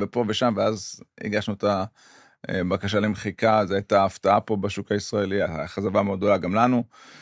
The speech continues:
אבל בסוף אמרתי, "אוקיי, אנחנו לא יכולים להמשיך לסחוב גם את המשקל הזה,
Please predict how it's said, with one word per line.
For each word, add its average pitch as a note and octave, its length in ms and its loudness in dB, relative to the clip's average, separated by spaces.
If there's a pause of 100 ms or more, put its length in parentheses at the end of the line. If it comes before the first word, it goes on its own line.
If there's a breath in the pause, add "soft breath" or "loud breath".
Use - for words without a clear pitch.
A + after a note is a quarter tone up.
(320 loud breath)
אבל G2+ 160 0
בסוף G2 320 -4
אמרתי, F#2+ 280 0
"אוקיי, F#2 500 -2
אנחנו F#2+ 280 -6
לא G#2+ 80 4
יכולים G2+ 200 0
להמשיך G2 280 -6
לסחוב F#2 420 -6
גם F#2+ 220 0
את - 140 -4
המשקל F#2+ 460 0
הזה, A2 300 2